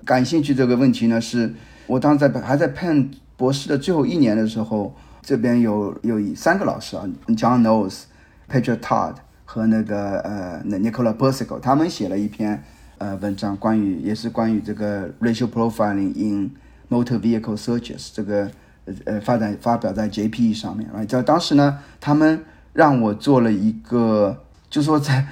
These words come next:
他们在投稿之前让我做了一个，呃，proofread，来，就读一遍，看看有什么 comment。接着，呃，我呢，我的那个博士论文就跟歧视有关的，但是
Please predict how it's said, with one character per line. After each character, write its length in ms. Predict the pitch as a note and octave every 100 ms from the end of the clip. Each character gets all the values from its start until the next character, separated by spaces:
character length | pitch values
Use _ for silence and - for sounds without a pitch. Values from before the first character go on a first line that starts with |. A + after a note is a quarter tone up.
| -
他 140 | F3+
们 40 | E3+
在 80 | F3
投 160 | C#3
稿 120 | D#3+
之 160 | C#3 C3+
前 100 | C3
让 160 | C#3 A#2+
我 60 |
做 180 | A2 C3
了 60 | A2+
一 60 |
个， 340 | G#2+ A2+ G#2+ -
呃， 100 | G#2
proofread， 580 | - E3 E3+ C3 G2+ C#2+
来， 120 | F2+
就 200 | A2 A#2+ A2
读 280 | - C3
一 100 | D#3+
遍， 400 | D3+ D#3 D3+ C3+
看 160 | C3 D3
看 120 | C#3+
有 80 | B2+
什 100 | B2+
么 100 | B2+
comment。 480 | C3 D#3 D#3+ D3 A#2+ G#2+ - - -
接 120 | G3
着， 220 | G3 F3 - - - - - _ - -
呃， 120 | D#3
我 140 | D3+
呢， 160 | E3+ A3 D3 C#3+ -
我 200 | D#3+ C#3+
的 120 | F#3+
那 80 | A#3
个 100 | G3+
博 180 | C#3 D#3
士 120 | A3+
论 160 | G#3+
文 100 | C3+
就 140 | B2 D3
跟 180 | C3+ B2+
歧 160 | -
视 140 | A2+ B2+
有 100 | F#2+
关 180 | A2
的， 120 | G#2 F#2+
但 160 | D3
是 280 | C#3+ D3 D3